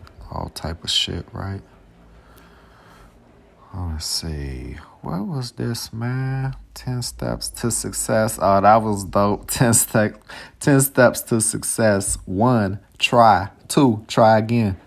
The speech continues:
Three, try once more. Four, try a little differently. Five, try it again tomorrow. Six, try and ask for help. Seven, try and find someone who has done it. Eight, try and fix what is not <laughs> working. Nine, try to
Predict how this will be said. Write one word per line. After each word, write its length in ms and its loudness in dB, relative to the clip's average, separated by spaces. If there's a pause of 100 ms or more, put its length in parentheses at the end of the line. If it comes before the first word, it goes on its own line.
(120)
Three, 360 4 (260)
try 240 8
once 320 0
more. 320 2 (220)
Four, 500 4 (140)
try 320 8
a 40 2
little 220 2
differently. 580 2 (120)
Five, 480 6
try 260 8
it 60 0
again 240 -2
tomorrow. 380 2
Six, 380 -2
try 540 6 (180)
and 180 -2
ask 460 4
for 140 4
help. 360 6 (180)
Seven, 500 4
try 340 6
and 80 4
find 320 4
someone 380 0
who 180 0
has 160 2
done 340 4
it. 160 -2 (240)
Eight, 360 4 (360)
try 360 8
and 140 0
fix 280 2
what 180 6
is 120 0
not 360 6
<laughs> 0 -
working. 520 4 (200)
Nine, 540 6
try 400 4
to 80 2